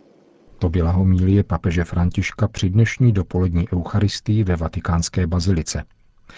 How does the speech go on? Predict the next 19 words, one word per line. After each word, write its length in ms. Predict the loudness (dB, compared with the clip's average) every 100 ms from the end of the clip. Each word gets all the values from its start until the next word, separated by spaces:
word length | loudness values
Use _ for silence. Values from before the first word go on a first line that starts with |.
| -20 -10 -2
Na 120 | -2
konci 420 | 2 0 2 0
bohoslužby 640 | 0 0 0 0 0 2 0
pronesl 500 | 0 -2 -2 -2 -4
poděkování 800 | -2 -4 -2 -2 -2 0 0 -2
arcibiskup 720 | -4 -4 -4 -4 -4 -6 -6
Quebecu 500 | -4 -2 -2 0 -2 -2 -20 -20 -6
kardinál 520 | -2 0 0 0 0
Gérald 480 | 0 0 0 0 -2
Cyprien 560 | -4 -4 -2 0 0
Lacroix, 500 | -2 -2 -2 2 0 -2 -8 -20 -20 -10
který 260 | -4 -4
spolu 320 | -4 -2 0
s 80 | 0
kanadskými 600 | 2 2 2 0 0 2
věřícími 640 | 2 2 0 -2 0 0 0
připutoval 640 | -2 -8 -4 -2 0 2
do 80 | 0
Říma. 340 | 0 0 0